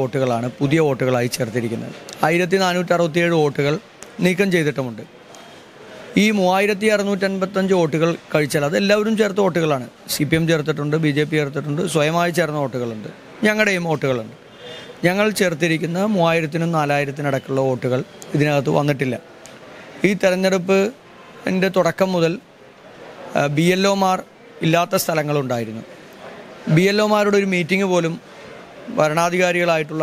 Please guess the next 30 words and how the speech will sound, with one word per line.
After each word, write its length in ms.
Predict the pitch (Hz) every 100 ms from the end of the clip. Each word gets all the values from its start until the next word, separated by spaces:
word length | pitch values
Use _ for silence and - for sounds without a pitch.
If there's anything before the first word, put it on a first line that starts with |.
| 147
ആളുകളോ 300 | 135 135 143 175
അല്ലെങ്കിൽ 280 | 143 147 160
ചുമതലയുണ്ടായിരുന്ന, 800 | 170 160 180 185 156 143 131 143 160
വോട്ടർ 200 | 147 156 156
പട്ടികയുടെ 420 | 151 151 147 156 151
ചുമതല 240 | 147 151 147
ഉണ്ടായിരുന്ന 340 | 139 135 139 143
ആളുകളോ 220 | 135 139 156
വിളിച്ചു 220 | 156 151 190
ചേർത്തിട്ടില്ല. 420 | 170 151 127 107 - - - - - - -
ഞങ്ങൾ 200 | 170 202 226 196
രണ്ട് 160 | 180 202
മൂന്ന് 180 | 214 220 208
പ്രാവശ്യം 380 | 175 170 185 180
പരാതി 300 | 151 156 165 165
കൊടുത്തതിന് 340 | 151 156 151 147
ശേഷമാണ്, 420 | 135 143 131 127 190 - - 147
ജില്ലാ 220 | 156 180 185
കളക്ടറെ 280 | 175 - 165
കണ്ട് 120 | 156 151
ഞങ്ങളുടെ 220 | 147 147
പ്രതിഷേധം 460 | 147 139 - 143 151
അറിയിച്ചതിന് 380 | 135 135 147 139 -
ശേഷമാണ് 340 | 127 127 123 135
ബി 80 | 143 147
എൽ 80 | 151
ഒമാരെ 280 | 151 131 185 220 - - - - 180
മീറ്റിംഗ് 260 | 196 233 226
വിളിക്കാൻ 260 | 185 175 160
തയ്യാറായത്. 400 | 143 123 117